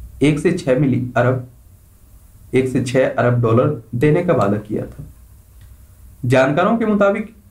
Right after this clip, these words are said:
इरकॉन के इंजीनियर कई बार साइट पर गए और ईरानी रेलवे ने तैयारी भी कर ली थी, लेकिन भारत ने कभी काम शुरू नहीं किया।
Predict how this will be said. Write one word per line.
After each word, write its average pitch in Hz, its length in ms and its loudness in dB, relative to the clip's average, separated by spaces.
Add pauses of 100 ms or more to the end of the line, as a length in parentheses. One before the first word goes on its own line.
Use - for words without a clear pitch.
(1000)
इरकॉन 190 560 2
के 202 80 0
इंजीनियर 123 680 2 (200)
कई 151 200 2
बार 165 220 2
साइट 123 360 -2
पर - 120 0
गए - 180 -2 (360)
और 120 200 2
ईरानी 180 800 2 (100)
रेलवे 123 380 2
ने 117 160 -6 (800)
तैयारी 131 380 2
भी 160 180 2 (340)
कर 110 140 2
ली 104 140 0
थी, - 180 -10 (440)
लेकिन 190 220 0
भारत 165 300 0
ने 185 100 0
कभी 180 300 0
काम 151 260 0
शुरू 156 240 0
नहीं 151 180 0
किया। 113 220 -8